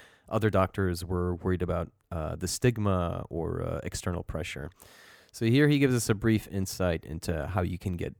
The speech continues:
uh, cannabis prescribed in Israel, uh, which is a model that seems to be working quite well, given that they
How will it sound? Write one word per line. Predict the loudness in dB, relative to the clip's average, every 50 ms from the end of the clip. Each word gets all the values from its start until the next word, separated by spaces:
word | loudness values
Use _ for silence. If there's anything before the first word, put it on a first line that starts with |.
| -12 -8 -6
uh, | -4 -4 -4
cannabis | -2 -2 -2 0 0 -2 -4 -4
prescribed | -4 -4 -6 -4 -4 -2 -2 0 0 -2 -4 -6
in | -6 -4 -2 -2
Israel, | -2 -2 -2 -2 0 0 2 0 -2 -4 -8 -10 -6
uh, | -2 0 0 2 2 2
which | 2 0 -2 -2 0 0 2 2
is | 2 0 -2 -4 -8 -8 -6
a | -2
model | 2 4 4 4 4 4
that | 4 4 2 2
seems | -2 -2 -2 -2
to | -2 -2 0
be | 2 2 0
working | 0 0 -2 -2 0 0 -2 -2
quite | 0 2 2 2 2 2 2 4
well, | 6 6 4 4 0
given | -2 0 0 0 0 0 0
that | 2 0 0 -2 -6 -12 -8 -2 2
they | 2 4